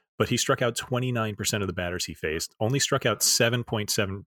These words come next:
uh, sorry, only walked seven point seven percent of batters that he faced, which is a big improvement because if you look at his season-long walk totals,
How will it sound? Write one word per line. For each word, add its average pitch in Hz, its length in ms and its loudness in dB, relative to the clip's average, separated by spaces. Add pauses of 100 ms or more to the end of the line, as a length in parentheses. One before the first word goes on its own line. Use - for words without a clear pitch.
(120)
uh, 110 160 2
sorry, 104 300 2
only 113 160 0
walked 95 460 -2
seven 101 280 0
point 95 240 -4
seven 95 320 -2
percent 85 300 -4
of 82 160 -6
batters 85 360 -2
that 87 160 -2
he 87 80 -8
faced, 82 340 -4 (360)
which 120 180 2
is 113 80 2
a 113 40 2
big 120 280 0
improvement 101 460 -4
because 104 200 -2
if 98 80 -8
you 101 140 -2
look 139 160 0
at 151 80 -2
his - 180 0
season-long 95 640 -2
walk 78 240 0
totals, 117 440 0